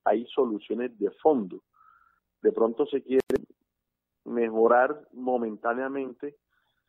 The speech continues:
algunos puntos, pero la situación actual del hospital es una situación camerita que todos los actores que tienen que ver con la salud pública de Montería, del departamento,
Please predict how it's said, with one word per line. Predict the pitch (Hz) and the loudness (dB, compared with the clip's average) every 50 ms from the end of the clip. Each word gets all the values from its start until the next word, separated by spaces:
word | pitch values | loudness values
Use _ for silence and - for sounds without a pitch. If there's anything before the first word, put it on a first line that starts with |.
| _ _ _ - | _ _ _ -6
algunos | - 110 110 113 117 135 135 | -6 -6 -4 -4 -6 -6 -6
puntos, | 135 - 151 143 139 135 - 160 156 - | -4 -4 -4 -4 -4 -6 -10 -10 -8 -4
pero | - 131 120 110 110 104 95 95 - _ _ _ _ _ _ _ _ _ _ _ _ _ _ _ _ _ _ _ _ | -2 0 0 2 2 0 0 -4 -8 _ _ _ _ _ _ _ _ _ _ _ _ _ _ _ _ _ _ _ _
la | - 120 123 120 120 117 - | -4 0 2 2 2 2 0
situación | - 120 113 - - 117 - - - - 139 147 151 143 117 95 90 _ _ _ _ _ | -8 -12 -8 -4 -2 -2 -2 -4 -6 -6 -2 -2 -2 -2 -4 -10 -14 _ _ _ _ _
actual | - 110 110 101 - _ - 143 147 151 156 151 | -6 -6 -6 -6 -6 _ -2 2 2 2 2 2
del | 156 147 | -2 -4
hospital | 143 135 - - 120 117 - 165 180 185 - - | -4 -6 -8 -12 -10 -4 -2 -2 -2 -4 -6 -8
es | - 117 | -8 -8
una | 113 120 123 127 127 131 131 135 139 _ _ _ _ _ _ _ _ _ - | -6 -6 -6 -6 -6 -6 -6 -8 -10 _ _ _ _ _ _ _ _ _ -12
situación | 120 110 110 104 - 120 120 120 | -8 -6 -6 -6 -4 -6 -6 -6
camerita | - - 123 117 110 110 104 110 113 - - 151 151 - _ _ _ _ | -4 -4 -2 -2 -2 -2 -2 -4 -6 -6 -6 -8 -8 -8 _ _ _ _
que | - 127 120 117 - - _ _ _ | -4 -2 -2 -2 -4 -8 _ _ _
todos | - 160 165 170 185 175 | -2 0 0 2 2 2
los | 170 165 151 127 | 2 0 0 -2
actores | 117 113 _ _ - 131 131 120 107 104 - | -4 -8 _ _ -2 -2 -2 -2 -2 -6 -8
que | - - | -10 -10
tienen | 98 110 113 127 135 127 | -8 -6 -6 -6 -6 -6
que | - 127 | -4 -2
ver | 117 123 127 | -2 -2 -2
con | 120 - 131 123 | -4 -4 -4 -4
la | 113 104 | -4 -4
salud | - - 107 113 113 - | -4 -4 -4 -4 -4 -4
pública | - 135 139 135 - 113 101 - - - - _ _ _ _ _ _ _ _ - | -2 -2 0 0 0 -2 -4 -6 -10 -16 -18 _ _ _ _ _ _ _ _ -4
de | - 110 | -4 -2
Montería, | 107 107 107 101 - - 101 104 120 127 123 110 98 92 - _ _ _ _ _ | -2 -2 -4 -4 -4 -6 -4 -4 -2 -2 0 -2 -2 -4 -8 _ _ _ _ _
del | _ 110 110 107 104 | _ -2 -2 0 2
departamento, | 101 104 101 104 101 98 98 - 104 101 107 123 139 135 117 - - 98 - | 2 0 0 0 -2 -2 -2 -4 -4 -2 0 0 0 0 -2 -6 -10 -12 -12